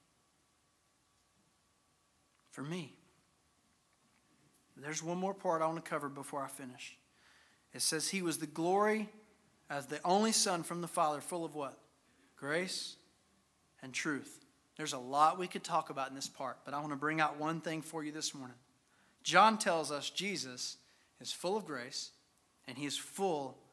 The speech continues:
of truth. You know what that means? There is an overabundance of grace and there is an overabundance of truth, and that's good. Why? Because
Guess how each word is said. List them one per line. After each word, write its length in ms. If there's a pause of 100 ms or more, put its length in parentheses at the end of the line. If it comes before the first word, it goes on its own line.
(240)
of 140
truth. 480 (160)
You 60
know 60
what 80
that 160
means? 340 (640)
There 160
is 140
an 220
overabundance 1000
of 120
grace 520 (320)
and 160
there 160
is 120
an 200
overabundance 1000
of 160
truth, 360
and 120
that's 240
good. 360
Why? 280
Because 500